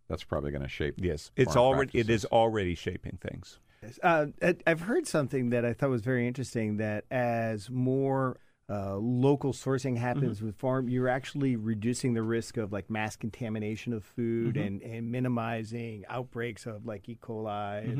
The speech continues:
Speaker 2: Mm-hmm.
Speaker 3: and that sort of thing. So is that a benefit that you promote when trying to promote local sourcing of, of agriculture?
Speaker 2: Well, there's a, a, a awful lot of benefits from being diversified. And, um, you know, for folks who don't lo-,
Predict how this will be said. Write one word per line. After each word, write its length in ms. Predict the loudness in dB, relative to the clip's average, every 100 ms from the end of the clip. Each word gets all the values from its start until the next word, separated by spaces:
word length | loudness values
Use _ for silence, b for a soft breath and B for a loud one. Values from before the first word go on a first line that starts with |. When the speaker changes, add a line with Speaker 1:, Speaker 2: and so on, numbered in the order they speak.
| -6
Speaker 2:
Mm-hmm. 80 | -8
Speaker 3:
and 120 | -10
that 160 | -10
sort 160 | -8 -6
of 140 | -6 -4
thing. 280 | -4 -4
So 280 | -6 -6 -6 B B B _ _ -8
is 80 | 0
that 160 | 0
a 40 | 2
benefit 540 | 0 0 2 0 2
that 280 | 2 2 0
you 220 | -2 -2
promote 640 | -2 -2 0 2 2 2 0
when 480 | -2 0 0 -2 -6
trying 260 | -4 -2 -2
to 80 | -4
promote 380 | -4 -2 -2 -4
local 400 | -2 -2 -2 -6
sourcing 420 | -4 -6 -4 -8
of, 80 | -8 -12 -10
of 240 | -8 -8 -10 -10
agriculture? 640 | -8 -8 -10 -10 -10 -12 -8 2
Speaker 2:
Well, 100 | 4
there's 160 | 4
a, 140 | 4 0 0
a, 200 | 0 0 -2
a 80 | -10 -10 _
awful 380 | -2 -2 2 2
lot 240 | 4 4 4
of 240 | 0 -2
benefits 460 | 0 0 0 -4 -2
from 260 | -2 -2 -2
being 380 | -2 0 0 -2
diversified. 880 | -4 -2 -2 -2 -8 -8 -8 -8 -12 -8
And, 320 | -4 -2 0
um, 260 | 0 0 -2 B B B
you 80 | -4
know, 40 |
for 140 | -2 0
folks 240 | 0 2
who 80 | 0
don't 240 | 0 2
lo-, 220 | 2 2